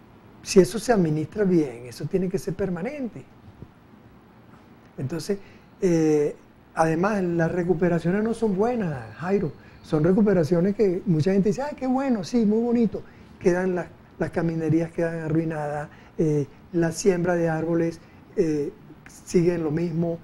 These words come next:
no hacen tratamiento fitosanitario para mejorar las condiciones de la, de la naturaleza del parque, ¿no? Y cada vez vemos como menos árboles. Ya se ve hacia las ciudades de dentro del parque, antes no se veía la ciudad.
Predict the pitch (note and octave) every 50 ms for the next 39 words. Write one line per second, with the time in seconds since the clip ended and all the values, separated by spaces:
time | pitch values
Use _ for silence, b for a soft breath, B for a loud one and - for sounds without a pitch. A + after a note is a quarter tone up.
0 | B B B B - E3 D#3+ D#3 D#3 D#3+ - - F#3+ F3 E3+ F3+ D#3+ E3 D3 D3
1 | D3 C#3+ C3+ E3+ - - F3 C#3+ - - F3 D3+ - - D3+ D3 D3 C3+ B2+ -
2 | D#3+ C#3+ C#3+ C#3+ D3+ D#3+ D#3 E3 F3 D3 C#3+ B2+ C3 - - - - E3 D3+ C3+
3 | A#2+ C#3+ C#3 C3 C3+ C3+ C#3 C#3+ - - - B B B B B - D#3 - -
4 | - D#3 C#3+ D3 C#3 - - D#3 D3 D#3 F3 F3 E3+ D3+ D#3 D3 C3+ B2+ A#2 A#2
5 | A#2+ B B B B B B - - - D#3 D3+ D3+ D3+ D3+ D#3 D#3 D3 - E3
6 | E3 D#3+ D#3 F3 G3+ G#3+ G#3 - - E3+ D#3 D3+ C#3 B2+ - D3+ C#3+ - - -
7 | D#3 D3 F3 F#3+ - B B B B B B - F3+ D3 - F3+ F3+ F#3 F#3+ G3
8 | G3+ A3+ A3+ G#3 - - - - - F3 F#3+ F#3+ G#3 A3 G3+ - F#3+ E3 D#3 D3+
9 | D#3 E3+ F3+ F#3 G#3+ A3 - - - - G#3 A3 B3 D#4+ C#4+ C#4 C#4 - - -
10 | - - - - - - - - - - - F#3 A3+ G#3+ F#3 F3 E3+ - G#3+ G#3+
11 | G#3+ G#3 G#3 G#3+ A3 G#3 - - G3+ F#3+ F#3 F3 - F#3+ E3 E3 E3+ F3+ G#3+ G#3+
12 | G#3+ G3+ F#3 E3+ E3 D#3 - F3+ D#3+ D#3 C#3+ - - E3+ G3+ - F#3+ D#3+ D#3 -
13 | F#3 F#3+ - - G3 F3+ E3 D3 D3 D#3+ F3+ G3 F#3 F#3+ E3+ - D#3+ C#3 C#3+ F#3+